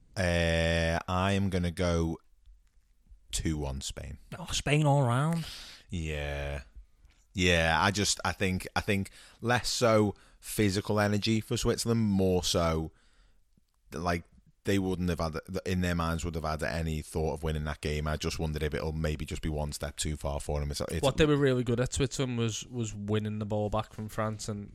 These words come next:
Speaker 1: Yeah.
Speaker 3: interceptions. And I think Spain will be a bit more savvy and just keep ball, go backwards, go
Speaker 1: Yeah.
Speaker 3: sideways.
Speaker 1: Yeah,
Speaker 3: Not
Speaker 1: yeah.
Speaker 3: everything will just be forward. And are they playing at five o'clock <sighs> in the heat?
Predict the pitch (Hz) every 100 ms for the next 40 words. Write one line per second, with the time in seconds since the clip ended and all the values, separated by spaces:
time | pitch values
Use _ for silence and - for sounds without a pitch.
0 | 110 98 76 107 101 - 110 107 110 -
1 | - - - - 107 104 - - - -
2 | 104 104 110 104 104 104 98 101 - 101
3 | 95 101 104 107 - 101 95 95 95 95
4 | - - 101 - 98 90 90 90 - 113
5 | - - - 107 101 95 - 98 - 98
6 | 80 98 98 104 95 80 76 73 69 98
7 | 101 101 101 104 - 90 80 95 101 98
8 | - - - - _ 107 110 107 113 110
9 | - 107 107 107 - 101 98 - - -
10 | - - - - - 107 104 - 104 98
11 | -